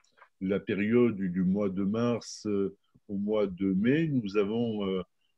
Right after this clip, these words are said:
eu plusieurs émissions, euh, sur, euh, bah, les conséquences de l'épidémie à, à Marseille, ce qui a mon-, permis de montrer toutes ces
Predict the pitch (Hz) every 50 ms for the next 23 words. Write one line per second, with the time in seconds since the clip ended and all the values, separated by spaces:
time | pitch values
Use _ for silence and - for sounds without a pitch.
0 | _ _ _ 110 117 131 139 143 143 131 123 117 104 - - - 131 123 107 120
1 | 131 123 - - 120 113 110 113 104 95 - - - 131 143 160 170 165 165 156
2 | 143 131 120 110 - - - - - - - 135 143 147 143 143 139 127 107 107
3 | 107 104 101 92 - _ _ _ _ _ _ _ _ _ _ _ _ _ _ _
4 | _ _ - 95 98 104 117 117 - 123 127 123 123 - 131 120 123 - 123 127
5 | 143 156 151 139 139 - - 127 123 113 101 101 113 107 107 110 98 - - 107
6 | 98 98 101 98 104 120 131 135 131 123 113 110 101 95 92 101 104 98 101 101
7 | 90 - - - 127 143 165 180 156 135 - _ _ _ _ _ _ _ - -
8 | - - - 123 123 123 127 131 135 123 - - 127 110 110 123 143 147 131 131
9 | 123 120 117 117 117 107 92 - - 143 160 175 175 - - 151 131 139 - 120
10 | 113 - - - - - 107 107 107 104 101 98 95 95 92 90 90